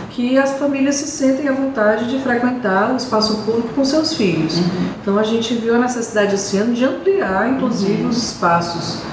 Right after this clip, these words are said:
Speaker 1: para as atrações infantis,
Speaker 2: Uhum.
Speaker 1: porque a população realmente se sente à vontade de ocupar o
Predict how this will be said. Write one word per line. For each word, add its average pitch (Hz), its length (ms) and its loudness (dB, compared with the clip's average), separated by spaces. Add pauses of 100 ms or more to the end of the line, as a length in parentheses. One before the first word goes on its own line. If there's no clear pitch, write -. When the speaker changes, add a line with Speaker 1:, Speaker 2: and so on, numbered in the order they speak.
(300)
Speaker 1:
para 220 220 2
as 294 100 -2
atrações 202 640 0
infantis, 202 960 0 (240)
Speaker 2:
Uhum. 165 180 -4
Speaker 1:
porque 240 680 2
a - 40 -8
população 269 600 0
realmente 240 640 2
se 277 220 -2
sente 240 360 2
à 254 40 6
vontade 220 380 2
de 220 40 2
ocupar 208 280 0
o 185 340 0